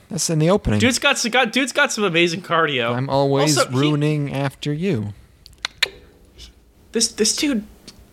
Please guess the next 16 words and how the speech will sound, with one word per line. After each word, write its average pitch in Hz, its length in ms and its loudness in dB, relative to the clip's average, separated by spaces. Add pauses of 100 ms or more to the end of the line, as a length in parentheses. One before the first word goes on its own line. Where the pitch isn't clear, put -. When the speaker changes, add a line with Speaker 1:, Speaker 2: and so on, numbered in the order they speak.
(140)
Speaker 2:
he, 226 260 -2
he 226 160 -8
has 214 160 -4
so - 320 -2
much 185 220 -2
fighting 175 340 2
experience 185 540 -2
at - 80 -20
this 180 140 -8
point. 202 380 -2 (680)
Speaker 1:
Fighting? 202 800 0 (960)
Uh, 170 1040 2 (760)
is 196 160 2
it 196 180 -2
really 214 320 2
fighting? 190 720 0